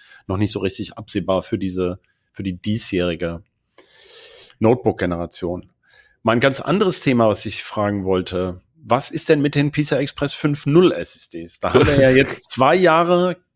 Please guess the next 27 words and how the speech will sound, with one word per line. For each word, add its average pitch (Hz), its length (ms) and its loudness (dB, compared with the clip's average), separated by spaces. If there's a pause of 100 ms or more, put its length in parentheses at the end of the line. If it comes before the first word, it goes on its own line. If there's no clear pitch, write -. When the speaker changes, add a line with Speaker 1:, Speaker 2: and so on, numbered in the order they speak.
(140)
Speaker 1:
ganz, 147 560 -4
also 123 220 0
das 117 180 -2
ist 160 140 -4
so 175 60 0
eine 139 200 2
Hype-Cycle-Geschichte, 113 1120 0
ne? 131 180 -2
Man 131 180 -2
hat 147 140 -2
sich 151 180 -6
vorher, 160 520 2 (760)
äh, 123 100 -2
weiß 131 280 2
Gott - 200 -2
was 160 140 0
vorgestellt, 143 640 0
wie 120 60 -4
toll 135 260 2
die 139 160 -2
wären. 110 320 -2
Und 123 200 -8
jetzt 131 240 -4
sind 143 220 -6
ein 131 60 -14
paar 110 220 0
da, 139 480 0